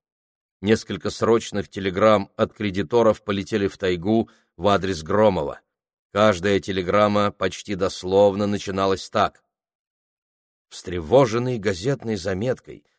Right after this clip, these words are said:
о постигшем вас несчастье» и так далее. Прохор составлял ответы лично, отправлял же их не с телеграфной станции своего поселка,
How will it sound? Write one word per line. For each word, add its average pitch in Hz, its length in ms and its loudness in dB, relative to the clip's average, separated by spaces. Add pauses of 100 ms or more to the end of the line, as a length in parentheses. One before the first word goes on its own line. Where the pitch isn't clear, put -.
(100)
о 165 120 -6
постигшем 104 800 -6
вас 113 280 -2
несчастье» - 920 -8 (540)
и 95 80 -6
так 82 240 -4
далее. 78 460 -6 (960)
Прохор 123 400 4
составлял 107 760 0
ответы 92 500 -4
лично, 113 640 -6 (400)
отправлял 135 640 4
же 135 220 0
их 143 140 0
не 127 120 -2
с - 120 -10
телеграфной 131 640 0
станции 117 560 -4
своего 117 500 0
поселка, 113 760 -4